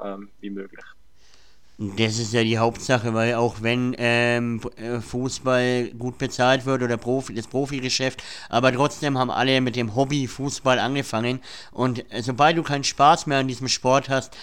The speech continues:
Speaker 2: dann hast du eigentlich, mm, dann brauchst du das eigentlich gar nicht mehr machen halt. Der Spaß sollte, egal wie hoch du spielst, immer an erster Stelle stehen, meiner Meinung nach.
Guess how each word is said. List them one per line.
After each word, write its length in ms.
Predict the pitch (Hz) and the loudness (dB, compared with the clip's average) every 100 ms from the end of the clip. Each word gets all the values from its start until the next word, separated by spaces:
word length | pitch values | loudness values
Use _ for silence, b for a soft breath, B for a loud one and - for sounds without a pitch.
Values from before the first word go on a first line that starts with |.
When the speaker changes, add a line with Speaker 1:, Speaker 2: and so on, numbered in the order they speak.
| B B | B B
Speaker 2:
dann 200 | 120 117 | 0 2
hast 220 | 113 131 - | 0 -2 0
du 100 | 131 | 2
eigentlich, 680 | 120 117 120 120 117 - - - | 2 0 -2 -2 -2 -6 -18 -20
mm, 500 | 87 85 78 78 113 | -16 -14 -14 -14 -8
dann 240 | 120 117 | -4 -4
brauchst 320 | 107 117 123 - | -2 0 0 -2
du 80 | |
das 140 | 123 117 | -2 -2
eigentlich 200 | 117 - | -4 2
gar 180 | 117 127 | 2 4
nicht 120 | 113 | 0
mehr 140 | 113 | -2
machen 320 | 107 113 120 | -2 -4 -4
halt. 140 | 101 95 B B | -8 -10 B B
Der 80 | 127 | 0
Spaß 420 | - - 139 151 | 0 6 6 6
sollte, 220 | 147 143 135 | 2 0 0
egal 400 | 120 123 139 135 | 2 6 6 4
wie 100 | 131 | -2
hoch 200 | 135 - | -4 -4
du 100 | 131 | -6
spielst, 340 | - 127 117 | -4 -6 -6
immer 200 | 123 131 | -2 0
an 80 | 123 | 2
erster 320 | 113 113 113 | 0 -2 -4
Stelle 280 | - 117 120 | -4 -2 -2
stehen, 220 | - 113 | -2 -2
meiner 300 | 113 120 123 | 2 2 2
Meinung 260 | 107 101 98 | -2 -6 -8
nach. 240 | 98 - | -12 -14